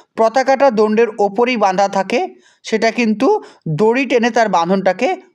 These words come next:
খোলা হয়। এটা মাথায় রাখবে। তাহলে পার্থক্যটা কি? স্বাধীনতা দিবসে পতাকা নিচের দিকেই বাঁধা থাকে, সেটা দড়ি টেনে টেনে ওপরে তোলা হয়, তারপরে ওড়ানো হয় পতাকা। আর প্রজাতন্ত্র দিবসের দিন কি করা হয়? পতাকাটা ওপরেই টাঙানো থাকে, শুধুমাত্র দড়ি টেনে সেটাকে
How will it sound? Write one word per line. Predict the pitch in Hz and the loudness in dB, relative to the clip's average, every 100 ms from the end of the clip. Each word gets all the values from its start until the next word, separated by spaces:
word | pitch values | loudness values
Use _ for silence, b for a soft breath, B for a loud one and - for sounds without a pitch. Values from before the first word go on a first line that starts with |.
| _ | _
খোলা | - 214 175 | -4 0 2
হয়। | 131 110 98 _ _ | 0 -4 -8 _ _
এটা | 185 208 | -2 0
মাথায় | 170 151 | 0 0
রাখবে। | 127 120 | -2 -2
তাহলে | 175 185 | -4 -2
পার্থক্যটা | 185 185 226 226 226 | -2 -2 -2 -2 0
কি? | 277 381 B B B | -2 -2 B B B
স্বাধীনতা | - 196 196 254 277 | -2 0 0 2 2
দিবসে | 240 247 247 277 | 2 0 0 -2
পতাকা | 269 196 202 214 214 | 0 0 0 0 -2
নিচের | 202 220 202 | 0 -2 -2
দিকেই | 208 226 | -2 0
বাঁধা | 202 208 | 2 2
থাকে, | 233 262 | 0 -2
সেটা | 254 208 208 | -4 -4 0
দড়ি | 185 196 202 | 2 0 0
টেনে | 202 190 | -2 -2
টেনে | 190 202 285 311 B B _ | -2 0 0 -4 B B _
ওপরে | 202 202 233 | -2 0 -2
তোলা | 233 226 214 | 2 2 2
হয়, | 240 269 220 | 0 -2 -4
তারপরে | 185 180 196 202 | -2 0 0 0
ওড়ানো | 185 214 214 | 2 2 2
হয় | 214 | 0
পতাকা। | 214 214 220 220 226 - B B B 151 | 0 -2 0 0 -2 -14 B B B -6
আর | 156 165 170 170 - | 0 2 2 -2 -4
প্রজাতন্ত্র | 208 240 277 294 | -2 -2 -2 0
দিবসের | 247 233 226 226 | 2 2 2 0
দিন | 214 208 | 0 0
কি | 190 | -2
করা | 170 170 | 0 2
হয়? | 202 370 - | 0 -2 -2
পতাকাটা | 175 190 202 208 226 269 B B _ | 0 0 -2 0 0 0 B B _
ওপরেই | 202 220 254 285 | -2 0 0 0
টাঙানো | 247 202 208 220 | -2 0 0 0
থাকে, | 226 262 | -2 -2
শুধুমাত্র | - 214 214 220 226 | -2 0 0 0 0
দড়ি | 190 185 190 | 0 2 0
টেনে | 208 208 226 | 0 0 0
সেটাকে | 220 175 170 247 | -2 -4 -2 -2